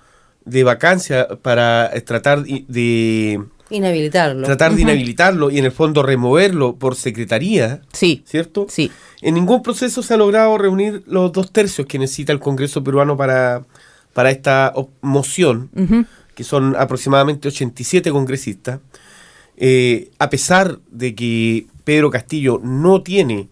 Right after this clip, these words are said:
Speaker 1: la totalidad del Congreso a su favor, por alguna razón,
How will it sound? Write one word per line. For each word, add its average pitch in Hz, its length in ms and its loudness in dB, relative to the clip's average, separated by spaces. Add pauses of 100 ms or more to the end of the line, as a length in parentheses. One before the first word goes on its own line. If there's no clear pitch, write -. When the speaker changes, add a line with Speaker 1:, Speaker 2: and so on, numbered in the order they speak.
(460)
Speaker 1:
la 110 160 -2
totalidad 117 480 2
del 123 120 0
Congreso 120 540 -2
a 120 80 -10
su - 160 -8
favor, 131 460 2 (460)
por 120 180 2
alguna 160 300 2
razón, 160 500 -2